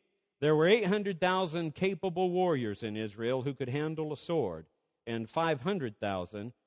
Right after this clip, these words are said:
in Judah. Well, that's cool. Don't you think? I mean, you'd feel good if you had an army that big. Now, David, here's the thing. If you know the history of David and Israel,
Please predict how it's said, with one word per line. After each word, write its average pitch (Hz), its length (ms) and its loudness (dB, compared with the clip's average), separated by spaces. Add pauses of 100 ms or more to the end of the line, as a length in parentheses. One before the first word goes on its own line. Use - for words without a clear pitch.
(220)
in 135 160 -2
Judah. 113 400 -4 (2250)
Well, 120 120 0
that's 156 160 -4
cool. 107 320 -8 (2250)
Don't 123 180 -6
you 123 60 -14
think? 143 240 -4 (200)
I - 40 -14
mean, 131 160 -2
you'd 185 160 -2
feel 139 140 0
good 127 200 -2
if 123 100 -6
you 131 60 0
had 120 140 2
an - 60 -6 (100)
army 123 300 -2
that 120 260 0
big. 107 240 -6 (300)
Now, 170 80 4
David, 226 340 6
here's 208 240 2
the 180 100 -2
thing. 214 240 2
If 139 140 0
you 202 80 -2
know 247 160 2
the 202 100 2
history 202 400 2
of 139 100 0
David 170 360 2
and 151 140 0
Israel, 196 440 0